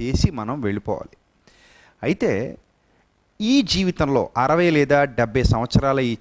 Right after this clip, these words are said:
చిన్న జీవితంలో, మానవుడికి అనుగ్రహింపబడినటువంటి ఈ శరీరంలో నివసించేటువంటి జీవితంలో, మానవుడు తాను చేయకూడని క్రియలు,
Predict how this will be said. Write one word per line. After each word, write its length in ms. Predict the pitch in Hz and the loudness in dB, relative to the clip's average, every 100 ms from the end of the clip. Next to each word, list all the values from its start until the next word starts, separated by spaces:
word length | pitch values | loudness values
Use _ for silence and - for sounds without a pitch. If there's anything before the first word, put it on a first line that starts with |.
| - | -6
చిన్న 160 | 98 120 | -4 -6
జీవితంలో, 760 | 113 113 107 104 117 110 104 | -6 -8 -8 -6 -2 -2 -4
మానవుడికి 600 | 113 104 120 143 143 131 | -2 -2 0 0 0 0
అనుగ్రహింపబడినటువంటి 1300 | 110 123 117 123 123 117 113 113 110 110 107 117 107 - | -4 -2 -4 -4 -4 -4 -2 -4 -4 -6 -6 -8 -8 -8
ఈ 320 | 107 104 101 - - - | -8 -6 -8 -12 -20 -12
శరీరంలో 540 | 110 123 127 131 131 | -6 -4 -2 -2 -2
నివసించేటువంటి 880 | 127 117 117 143 139 135 123 113 110 | -2 -6 -8 -10 -8 -6 -6 -6 -8
జీవితంలో, 720 | 95 95 101 101 107 92 87 - _ _ _ _ - - _ | -8 -10 -10 -8 -6 -6 -8 -14 _ _ _ _ -20 -20 _
మానవుడు 720 | 117 160 233 220 135 107 151 - _ _ _ _ _ _ _ _ _ _ _ _ _ - | -2 0 0 0 0 -2 -8 -14 _ _ _ _ _ _ _ _ _ _ _ _ _ -2
తాను 280 | 160 196 196 | 0 0 -4
చేయకూడని 920 | - - 170 196 190 196 196 190 190 | -6 0 2 2 0 0 2 0 -4
క్రియలు, 460 | - 131 110 82 | -10 -6 -6 -8